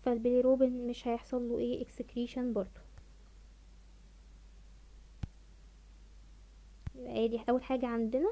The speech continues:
عن بري هيباتيك كوز، هيباتيك كوز، بوست هيباتيك كوز. اول حاجه البري هيباتيك كوزز، آه، اللي هي قلنا عليها الهيموليتيك انيميا، زياده في تكسير ار بي سيز نتج عنه زياده في، في، آه، تكوين البيليروبين. آه،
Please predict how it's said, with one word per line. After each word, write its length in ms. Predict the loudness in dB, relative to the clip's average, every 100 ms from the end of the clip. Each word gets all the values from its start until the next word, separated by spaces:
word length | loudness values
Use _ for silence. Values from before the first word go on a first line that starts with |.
| -2
عن 200 | -6 -6
بري 220 | -4 -2
هيباتيك 280 | -2 -2 -4 -4
كوز، 200 | -4 -2
هيباتيك 260 | -2 -4 -6
كوز، 240 | 0 0
بوست 280 | 0 -6 -4
هيباتيك 240 | -4 -4 -10
كوز. 100 | -14 -16 -18 -20 0
اول 160 | 2 2
حاجه 200 | 0 -2
البري 320 | 0 0 0
هيباتيك 340 | 0 -2 -2 -4 2
كوزز، 380 | 2 4 2 0 -20 -20 -20 -4
آه، 400 | 0 2 2 2
اللي 280 | 0 0 -2
هي 400 | 0 2 4 2
قلنا 340 | 0 -4 -4
عليها 240 | -2 2 2
الهيموليتيك 640 | 0 0 0 0 -2 -2
انيميا، 260 | -2 0
زياده 260 | 2 2 2
في 100 | 0
تكسير 440 | -6 -4 -4 -2
ار 60 | -2
بي 100 | -2
سيز 280 | 4 4 4
نتج 260 | 2 0
عنه 220 | -2 -2 -2
زياده 340 | 2 2 2
في، 180 | 0 -4 -4 -6
في، 260 | -2 0 0
آه، 340 | -2 -2 -2 -4
تكوين 500 | -6 -4 2 4 2 -2 -20 -4
البيليروبين. 920 | -2 0 4 6 6 6 4 2 2 -2 -10 -20 -2
آه، 720 | 2 2 2 2 2 0 -2